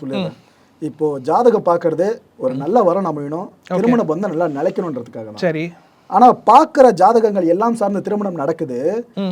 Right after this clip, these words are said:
Speaker 1: ஆனா அந்த திருமணங்கள் நீடிக்கிறது இல்ல.
Speaker 2: ம்.
Speaker 1: ஒரே வாரத்துல ஹஸ்பண்ட் செத்தவங்களா இருக்காங்க,
Speaker 2: ம்.
Speaker 1: மூணே மாசத்துல டிவோர்ஸ் போய் நின்னவங்களா இருக்காங்க.
Speaker 2: ம்.
Speaker 1: அப்ப எதுக்காக திருமணத்துக்கு முன்னாடி ஜாதகம்
Speaker 2: அ-,
Speaker 1: பார்க்கணும்?
Speaker 2: அதுக்கு காரணம் என்னன்னு நினைக்கிறீங்க? பிறப்பு ஜாதகம்னு நினைக்கிறீங்களா? கிடையவே கிடையாது.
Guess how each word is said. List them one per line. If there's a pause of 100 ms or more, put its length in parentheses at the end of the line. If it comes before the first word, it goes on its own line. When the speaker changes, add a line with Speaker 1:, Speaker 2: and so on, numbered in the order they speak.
Speaker 1:
ஆனா
அந்த
திருமணங்கள்
நீடிக்கிறது
இல்ல. (200)
Speaker 2:
ம்.
Speaker 1:
ஒரே
வாரத்துல
ஹஸ்பண்ட்
செத்தவங்களா
இருக்காங்க, (160)
Speaker 2:
ம்.
Speaker 1:
மூணே
மாசத்துல
டிவோர்ஸ்
போய்
நின்னவங்களா
இருக்காங்க. (100)
Speaker 2:
ம்.
Speaker 1:
அப்ப
எதுக்காக
திருமணத்துக்கு
முன்னாடி
ஜாதகம்
Speaker 2:
அ-,
Speaker 1:
பார்க்கணும்?
Speaker 2:
அதுக்கு
காரணம்
என்னன்னு
நினைக்கிறீங்க?
பிறப்பு
ஜாதகம்னு
நினைக்கிறீங்களா?
கிடையவே
கிடையாது.